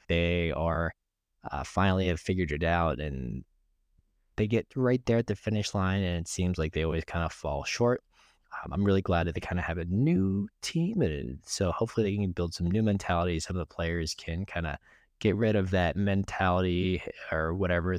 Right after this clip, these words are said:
that mental hurdle was, and hopefully they can start putting things together. I will say it's probably a little bit too early with this, you know, new team, basically, with a new manager,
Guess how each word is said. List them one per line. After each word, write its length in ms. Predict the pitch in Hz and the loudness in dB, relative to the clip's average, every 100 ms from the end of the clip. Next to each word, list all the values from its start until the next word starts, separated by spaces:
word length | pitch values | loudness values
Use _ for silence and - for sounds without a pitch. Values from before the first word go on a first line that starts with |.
| - | -2
that 320 | 85 80 82 - - - | -2 -2 -2 -6 -8 -2
mental 340 | 98 - 92 | -2 0 -2
hurdle 440 | - 127 143 151 | -2 0 2 2
was, 340 | 143 147 151 - | 2 2 0 -2
and 320 | 82 82 82 | -4 -4 -4
hopefully 500 | - 165 - 131 107 | 0 -2 2 2 4
they 140 | 95 | 2
can 260 | 92 92 98 - | 0 0 -2 -2
start 280 | - 87 - | -4 -4 -2
putting 200 | 104 95 | -2 0
things 200 | 98 90 | -2 -2
together. 360 | 95 95 92 | 0 0 0
I 100 | - | -2
will 120 | 95 98 | -2 -2
say 320 | - 92 87 - - _ | -2 -2 -4 -8 -20 _
it's 80 | - | 0
probably 200 | 113 107 | 2 4
a 20 | |
little 80 | 107 | 4
bit 140 | 95 | 2
too 180 | - 117 | 0 2
early 320 | 90 101 113 113 | 4 2 0 0
with 360 | 90 - - - | -4 -4 -10 -4
this, 360 | 98 85 - | -2 0 -2
you 80 | 98 | 0
know, 160 | 87 85 | 0 0
new 640 | 95 127 123 123 123 120 - _ - | 2 2 4 2 0 -2 -6 _ -14
team, 440 | - 135 131 123 | -2 0 2 2
basically, 760 | 120 123 - 117 - 120 120 117 | 2 2 0 -4 0 2 4 2
with 160 | 101 71 | 0 -4
a 100 | 78 | -4
new 120 | 110 | -2
manager, 680 | 104 113 113 107 110 104 101 | 0 2 2 0 0 0 0